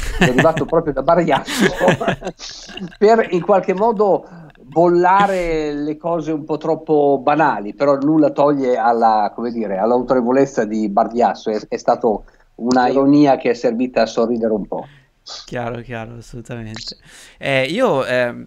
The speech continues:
Speaker 2: ovviamente non conoscevo tutto il tuo curriculum, poi quando ci siamo scambiati le prime mail appunto per organizzare questa intervista sono andato un po' a spulciare la tua carriera.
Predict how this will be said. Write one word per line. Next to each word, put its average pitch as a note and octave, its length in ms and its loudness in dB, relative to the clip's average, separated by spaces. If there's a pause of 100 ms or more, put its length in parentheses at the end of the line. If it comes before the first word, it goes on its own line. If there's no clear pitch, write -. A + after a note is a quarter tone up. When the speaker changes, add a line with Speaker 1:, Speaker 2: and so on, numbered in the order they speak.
(240)
Speaker 2:
ovviamente D3+ 360 -4
non B2+ 160 -2
conoscevo D3 480 -6
tutto B2+ 240 -14
il A#2+ 60 -10
tuo C3 100 -12
curriculum, B2 520 -10
poi D3 200 -10
quando A2+ 480 -8
ci A2+ 100 -18
siamo B2 180 -10
scambiati C3 420 -8
le B2+ 100 -6
prime B2+ 320 -8
mail B2+ 400 -6
appunto A#2 380 -12
per A2+ 100 -8
organizzare A#2+ 480 -8
questa B2+ 220 -12
intervista B2+ 520 -14
sono A2+ 180 -14
andato A#2 260 -12
un B2 80 -12
po' A#2+ 300 -6
a A2 100 -8
spulciare B2+ 480 -10
la A#2+ 60 -8
tua B2 120 -12
carriera. B2+ 460 -8